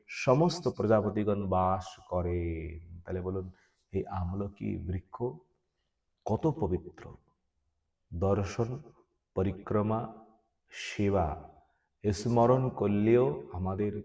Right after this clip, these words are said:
কল্যাণ, আমাদের পাপ দূর হয়ে যায়। এই জন্য বললেন, এই একাদশী সম্বন্ধে, মানে এই, মানে বাস করেন। আর ফাল্গুন মাসে শুক্লপক্ষীয় একাদশী ব্রত এই বৃক্ষ সম্বন্ধেই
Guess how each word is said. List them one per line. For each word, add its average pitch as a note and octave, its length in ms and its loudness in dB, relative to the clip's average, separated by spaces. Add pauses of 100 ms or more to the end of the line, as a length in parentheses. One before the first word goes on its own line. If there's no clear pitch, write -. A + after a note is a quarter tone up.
(120)
কল্যাণ, F#2+ 520 -4
আমাদের F2+ 300 -6 (280)
পাপ G#2 400 -4
দূর - 140 -6
হয়ে D#2 340 -14
যায়। - 260 -20 (520)
এই G#2 140 6
জন্য A2+ 320 4
বললেন, A2 480 2 (680)
এই B2 200 6
একাদশী B2 640 6
সম্বন্ধে, F#2 800 0 (320)
মানে A2+ 160 0
এই, C3 560 4 (440)
মানে A#2 360 4 (640)
বাস A2 280 6
করেন। F#2+ 260 2 (280)
আর G#2 220 4
ফাল্গুন D3 400 12
মাসে G#2 460 6 (340)
শুক্লপক্ষীয় E3+ 840 8
একাদশী C3+ 540 6
ব্রত A#2 440 4 (120)
এই C3 220 4
বৃক্ষ G#2+ 360 2
সম্বন্ধেই A2+ 640 0